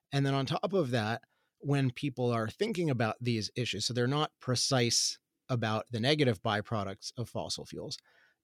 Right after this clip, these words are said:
And then people who are talking about the negative byproducts of fossil fuels almost never talk about the unique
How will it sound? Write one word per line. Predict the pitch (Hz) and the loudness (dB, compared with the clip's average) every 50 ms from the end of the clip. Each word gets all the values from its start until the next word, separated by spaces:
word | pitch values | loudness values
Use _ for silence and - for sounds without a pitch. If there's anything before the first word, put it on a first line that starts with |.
| _ - | _ -4
And | 139 135 131 131 123 | -2 0 0 0 0
then | 147 147 147 143 143 143 139 139 - - | 0 0 0 0 0 -2 -2 -4 -6 -4
people | - 175 160 160 160 139 | -2 -2 0 2 2 2
who | 127 131 127 | 2 2 2
are | 117 107 | 0 0
talking | - 127 160 202 196 - 185 165 | 0 0 0 0 0 0 0 0
about | 139 131 117 120 | 2 0 0 0
the | 127 | 0
negative | 123 120 113 117 107 104 - | 0 0 0 0 -2 -4 -2
byproducts | 113 107 104 - 113 104 104 - - | -4 -4 -4 -4 -4 -4 -4 -6 -10
of | - | -8
fossil | - 107 104 - - 101 | -6 -6 -6 -6 -8 -10
fuels | - 113 110 - - | -8 -8 -8 -6 -4
almost | - 147 151 143 131 117 - - | -2 0 0 2 0 -2 -2 -2
never | 120 123 135 165 175 156 151 135 | -2 0 2 2 2 2 2 0
talk | - - 131 123 113 - - | 0 2 2 2 2 2 0
about | 117 101 110 95 101 110 - - _ _ _ _ _ _ _ _ _ _ - | -2 -2 0 0 -2 -2 -4 -6 _ _ _ _ _ _ _ _ _ _ -4
the | 127 131 127 | -2 0 2
unique | 120 127 127 127 127 120 113 - | 2 4 4 4 4 2 0 -2